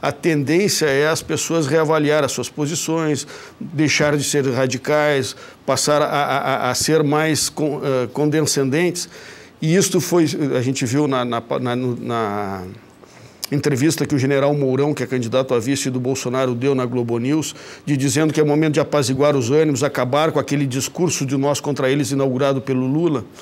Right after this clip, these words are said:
Então, eh, ou seja, se o Bolsonaro repetir esse discurso que o vice dele está dando, é muito provável que ele consiga modificar a tendência da campanha dele, que estava sendo sempre ser mais do mesmo, ou seja, cada vez mais contundente, cada vez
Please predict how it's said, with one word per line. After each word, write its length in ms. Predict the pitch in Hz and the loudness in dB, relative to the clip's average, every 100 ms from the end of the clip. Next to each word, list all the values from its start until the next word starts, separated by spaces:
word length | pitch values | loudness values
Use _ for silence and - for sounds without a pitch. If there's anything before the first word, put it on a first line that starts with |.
| - - - - - | -20 -18 -18 -18 -16
Então, 340 | - 175 180 - | -4 0 2 2
eh, 80 | 185 | 2
ou 140 | 175 | 0
seja, 220 | - 165 | 2 2
se 260 | - - 226 | 2 2 2
o 220 | 269 233 | 2 0
Bolsonaro 680 | 151 175 - 160 160 151 151 - - - - - | 2 2 4 2 2 0 -2 -12 -20 -20 -20 -4
repetir 600 | 123 170 170 - 190 214 | 0 2 0 0 2 4
esse 200 | 196 160 | 4 2
discurso 540 | 151 151 - 185 156 | 0 -2 -2 -2 -2
que 100 | 143 | 0
o 120 | 156 | 2
vice 360 | 135 156 196 - | 2 2 2 2
dele 220 | 143 156 | 2 2
está 220 | 147 143 | 0 -2
dando, 360 | 113 139 180 139 - - - | 0 0 0 -4 -10 -20 -10
é 160 | - 170 | 0 2
muito 360 | 170 247 196 | 6 4 4
provável 600 | 165 165 147 143 180 151 | 2 2 2 2 2 2
que 140 | 147 160 | 0 0
ele 160 | 190 | 0
consiga 560 | 165 160 151 - 185 180 | 0 0 0 0 2 4
modificar 680 | 170 170 131 156 151 180 196 | 4 4 2 0 2 2 2
a 40 | |
tendência 580 | 190 165 151 156 170 156 | 2 2 4 4 2 2
da 140 | 147 | 0
campanha 480 | 139 151 131 160 156 | 0 -2 0 2 2
dele, 300 | 131 160 139 - - - | 2 0 0 -6 -18 -8
que 80 | 156 | -6
estava 340 | - 180 170 | 0 2 2
sendo 300 | - 190 180 | 2 2 2
sempre 420 | - 185 208 170 151 | 2 2 2 0 0
ser 260 | - 185 | -2 2
mais 300 | 170 175 208 | 4 4 4
do 140 | 147 175 | 4 4
mesmo, 300 | 170 175 139 | 4 4 2
ou 60 | |
seja, 300 | 135 160 127 127 - | 0 0 -2 -4 -10
cada 220 | - 147 | -2 2
vez 160 | 156 202 | 4 4
mais 160 | 196 180 | 4 2
contundente, 640 | 185 175 - 160 175 196 | 2 0 0 0 2 2
cada 200 | - 160 | 2 2
vez 280 | 151 185 147 | 4 2 2